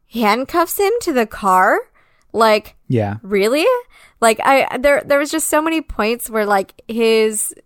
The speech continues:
Speaker 1: his character was not at all thought out and was, was the butt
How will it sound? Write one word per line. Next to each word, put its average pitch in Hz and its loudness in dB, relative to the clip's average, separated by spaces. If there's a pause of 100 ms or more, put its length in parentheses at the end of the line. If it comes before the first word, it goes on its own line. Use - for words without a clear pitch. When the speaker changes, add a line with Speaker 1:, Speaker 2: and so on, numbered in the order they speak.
(240)
Speaker 1:
his - -2
character 247 0
was 214 -2
not 202 0
at 254 0
all 202 0
thought 185 -4
out 190 2
and 202 -4
was, 202 -2 (640)
was 202 -2
the 190 -4
butt 214 -2